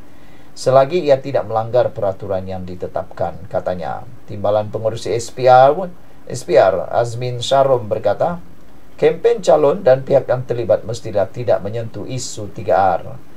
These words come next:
Semua kaedah dan bahan kempen adalah dibenarkan,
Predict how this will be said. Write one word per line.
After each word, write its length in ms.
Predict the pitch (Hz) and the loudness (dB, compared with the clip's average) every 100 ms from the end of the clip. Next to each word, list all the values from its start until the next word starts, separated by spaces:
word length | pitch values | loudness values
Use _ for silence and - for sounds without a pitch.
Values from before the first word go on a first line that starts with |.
| - - - | -12 -12 -12
Semua 320 | - 104 104 | -8 -4 -2
kaedah 400 | - 101 110 120 | 2 2 6 4
dan 320 | 117 113 113 117 | 6 2 2 0
bahan 160 | 117 | -2
kempen 480 | 113 120 117 123 123 | 0 -2 0 -2 0
adalah 240 | 117 120 | 0 2
dibenarkan, 720 | 120 117 - 120 113 127 139 | 0 -2 2 2 2 2 2